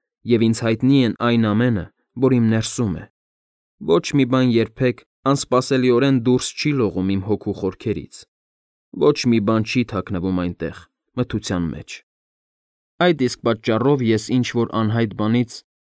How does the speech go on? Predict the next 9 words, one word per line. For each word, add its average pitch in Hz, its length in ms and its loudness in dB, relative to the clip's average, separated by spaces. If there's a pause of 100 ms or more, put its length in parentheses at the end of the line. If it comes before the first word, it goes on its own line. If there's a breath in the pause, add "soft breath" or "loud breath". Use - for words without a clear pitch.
(160)
ինչ-որ 151 380 0
անբացատրելի 127 800 2
ու 139 120 2
խորհրդավոր 113 640 -2
բանից, 107 420 0 (400)
որից 113 320 2
վախենում 113 480 0
են 98 140 0
նրանք, 90 380 -6